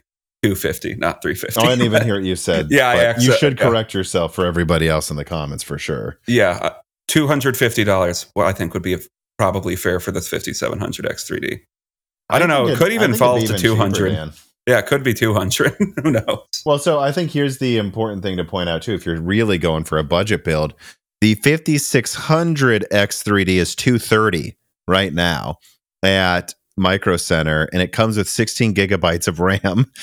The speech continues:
Speaker 2: <laughs> So, I mean, there's a situation where next year A M D may have a six-core X three D Zen three processor for, like, two hundred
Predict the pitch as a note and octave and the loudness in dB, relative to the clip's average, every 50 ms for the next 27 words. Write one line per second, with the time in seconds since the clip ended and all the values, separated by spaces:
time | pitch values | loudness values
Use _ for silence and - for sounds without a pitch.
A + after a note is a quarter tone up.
0 | - - E3+ D3 - - G3 F3 B2 A2+ A2 G#2+ G#2+ G#2+ G#2 - G#2 A2+ C3 D3 | -4 0 0 0 0 0 2 4 4 4 4 4 2 2 2 2 2 2 2 2
1 | D3 C#3 A#2 B2+ C#3+ F3+ A3+ C4 - - D3+ C3+ - C#3 A#2 G#2+ G#2 A2 C3 C#3 | 2 2 4 2 2 2 0 0 0 0 0 2 2 2 4 4 4 4 2 2
2 | - A2+ G2 F2+ F2+ F#2 F2+ F2+ F#2 F2+ F2+ F#2+ F#2+ - - - G#2+ A2 A#2+ A2 | 2 2 2 4 4 4 4 4 2 2 2 0 0 -2 -2 0 2 2 4 4
3 | G2+ D#2+ F2+ F#2+ G2 G2 F#2+ F#2+ F#2+ F2+ F2+ F2+ F#2 F#2 F#2 F2 E2+ E2+ E2+ E2+ | 2 2 2 2 2 2 2 2 2 2 2 2 2 2 2 2 2 2 0 0
4 | D#2+ - _ - - _ _ _ - G2 G#2 G2 - - - - B2+ C3+ D3 - | -2 -6 _ -20 -20 _ _ _ 0 2 2 2 0 -4 0 2 2 2 2 0
5 | - - - C#3+ C3+ C3 C3 B2+ - - G2+ G#2 A2 - - - B2 A#2 A#2 A2+ | -6 -4 0 2 2 4 2 0 0 2 2 2 2 0 0 2 2 2 4 4
6 | A2+ A2 G2+ F#2 G#2 G2 F#2+ F#2+ G2 F#2+ F#2 F2 - F#2 F2 F#2 G2+ G#2 - F2+ | 2 2 2 2 2 2 2 2 2 0 0 2 2 2 2 2 2 2 0 0
7 | F2 - - E2+ D#2+ - - F2+ F2+ F2 F2 F2 F2 F2 - - _ _ _ _ | 0 0 0 -2 0 0 0 2 2 2 2 2 2 0 -2 -6 _ _ _ _
8 | _ _ _ _ _ _ _ - - C3+ C#3+ C#3 A2+ A#2+ B2 C3 C#3 C3 C#3+ D#3 | _ _ _ _ _ _ _ 0 2 4 4 4 4 2 2 2 2 2 2 2
9 | D#3+ E3 E3+ E3 | 2 2 0 -4